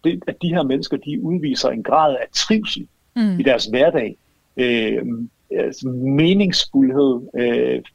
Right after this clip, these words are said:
Speaker 1: øh, forbindelse til andre mennesker, som vi, øh, som vi kun kunne drømme om, ikke? Øhm, og som vi måske også savner, og som man i stigende grad begynder at efterspørge. Altså, der er jo ikke nogen tvivl om, at vi lever i en brydningstid, hvor,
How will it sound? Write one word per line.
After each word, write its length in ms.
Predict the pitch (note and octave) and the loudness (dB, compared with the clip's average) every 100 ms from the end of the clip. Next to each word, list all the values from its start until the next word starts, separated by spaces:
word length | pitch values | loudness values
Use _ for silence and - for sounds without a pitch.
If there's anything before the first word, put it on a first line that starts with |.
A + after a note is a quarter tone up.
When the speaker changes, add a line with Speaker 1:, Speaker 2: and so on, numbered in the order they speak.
| _ - | _ -2
Speaker 1:
øh, 340 | C3+ A#2+ A#2+ - | 0 0 -4 -4
forbindelse 640 | D3 - G3+ F#3 A#2 - C3 | -4 0 0 0 -2 -4 -4
til 120 | - | 0
andre 220 | B2+ C3+ D#3+ | 0 0 -2
mennesker, 400 | B2+ B2 - A2+ _ _ - - | -6 -6 -8 -8 _ _ -20 -10
som 240 | - C3 | -2 -2
vi, 200 | G#2+ D3 | -2 -2
øh, 380 | D3+ C3+ A#2 A#2 | 2 0 0 -4
som 220 | - A#2+ | -6 -6
vi 80 | A2+ | -6
kun 380 | C#3 D3 C#3+ E3 _ _ _ _ _ - | -4 -2 -2 -6 _ _ _ _ _ -8
kunne 160 | C#3+ | -6
drømme 300 | - B2+ E3 | 0 0 2
om, 220 | C#3 F2+ - | 0 -4 -12
ikke? 760 | _ _ _ _ _ _ B2 A#2+ A2+ | _ _ _ _ _ _ -6 -4 -4
Øhm, 240 | A#2 A#2+ _ _ _ _ | -6 -14 _ _ _ _
og 140 | - B2+ | 0 0
som 180 | - C3 | 0 -2
vi 80 | |
måske 340 | A2+ A2+ - B2 | -4 -4 0 2
også 140 | B2+ | 2
savner, 380 | - C3 E3+ G3 | 2 2 2 -4
og 240 | D#3+ B2+ | -6 -6
som 160 | - C3+ | -2 -2
man 180 | C3 B2 | -2 -2
i 160 | A#2+ C#3+ | -4 -4
stigende 340 | - - F#3+ G3 | -6 -4 -2 0
grad 200 | - D3 | 2 0
begynder 260 | - E3+ | 0 -4
at 80 | C#3+ D#3 | -4 -2
efterspørge. 640 | F#3 - G3+ - G#2 - _ _ _ _ _ - - _ _ | -4 -4 -8 -6 -10 -12 _ _ _ _ _ -20 -20 _ _
Altså, 280 | - G2+ G#2 - | -10 -6 -8 -6
der 80 | - | 0
er 40 | A#2 | 2
jo 40 | |
ikke 80 | F3 | 4
nogen 120 | G#3+ | 2
tvivl 200 | - F3 | 2 0
om, 120 | C3+ A2 | 0 -2
at 120 | G2 | -6
vi 40 | |
lever 280 | A2 A2+ D3 | -4 0 0
i 80 | A#2+ | 0
en 100 | G2+ | -4
brydningstid, 680 | - C#3 E3 C3+ - B2 G#2 | -2 -2 -2 -6 -8 -8 -6
hvor, 280 | A#2 A2 | -6 -6